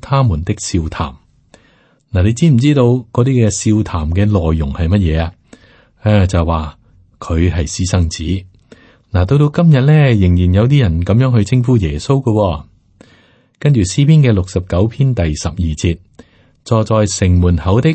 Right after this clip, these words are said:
談論我，酒徒也以我為歌曲。」嗱，嗰啲坐喺城門口嘅係邊啲人呢？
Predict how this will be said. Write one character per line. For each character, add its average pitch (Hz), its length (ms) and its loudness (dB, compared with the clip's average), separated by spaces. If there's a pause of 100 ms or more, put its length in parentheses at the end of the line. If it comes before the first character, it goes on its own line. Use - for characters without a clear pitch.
談 80 340 -4
論 82 260 0
我， 80 300 -4 (340)
酒 92 240 -2
徒 85 300 -4 (220)
也 104 100 -2 (160)
以 113 160 2
我 104 240 0
為 82 280 -6
歌 95 240 -2
曲。」 92 260 -4 (920)
嗱， 87 220 -2
嗰 107 160 -2
啲 135 260 0 (240)
坐 107 280 -4
喺 160 140 2
城 90 220 0
門 87 140 0
口 104 240 -2
嘅 123 120 -2
係 90 160 -2 (120)
邊 139 220 2
啲 131 140 2
人 73 160 -2
呢？ 135 200 2